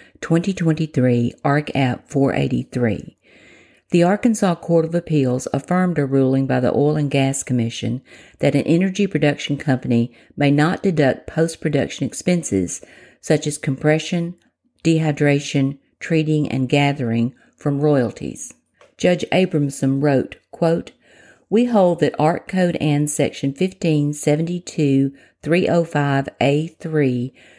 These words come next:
does not define net proceeds and does not delineate any specific expenses that must be deducted from integrated royalty interests.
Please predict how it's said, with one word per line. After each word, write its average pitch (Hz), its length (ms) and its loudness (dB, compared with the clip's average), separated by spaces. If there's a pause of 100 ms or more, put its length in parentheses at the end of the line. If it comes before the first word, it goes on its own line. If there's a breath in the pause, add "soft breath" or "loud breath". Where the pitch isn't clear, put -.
(140 soft breath)
does 160 200 2
not 175 300 0
define 139 520 0
net 151 280 0
proceeds 120 800 -2 (360 loud breath)
and 170 100 2
does 170 200 0
not 175 260 0
delineate 160 680 2
any 170 220 0
specific 170 640 -4
expenses 185 640 -2
that - 140 -4
must 147 260 -2
be 143 100 -4
deducted 131 640 -2 (200 loud breath)
from 131 240 0
integrated 143 600 0
royalty 143 440 0
interests. - 800 -8